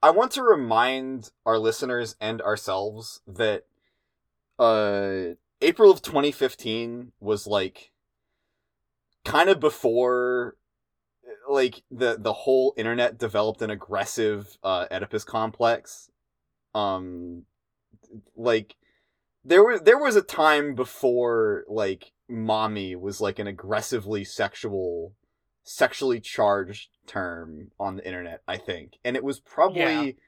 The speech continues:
Speaker 1: about twenty sixteen, about twenty sixteen, twenty seventeen that that happened. Um,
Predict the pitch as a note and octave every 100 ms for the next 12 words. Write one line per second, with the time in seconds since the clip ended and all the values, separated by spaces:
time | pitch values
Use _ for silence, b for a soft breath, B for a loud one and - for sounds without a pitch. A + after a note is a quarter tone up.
0 | _ _ _ _ _ C3 A#2+ B2 C3+ -
1 | - A#2 G#2+ G#2+ - G#2+ F#2+ A#2 E3 E3
2 | - D3 C#3 B2+ - B2+ - A2 A2 G2+
3 | G#2 G2+ G2 G2+ F2+ F#2+ F#2+ F2 E2+ -
4 | - _ _ _ _ _ _ _ _ -
5 | A#2 A2+ G#2+ G2+ G2 G2+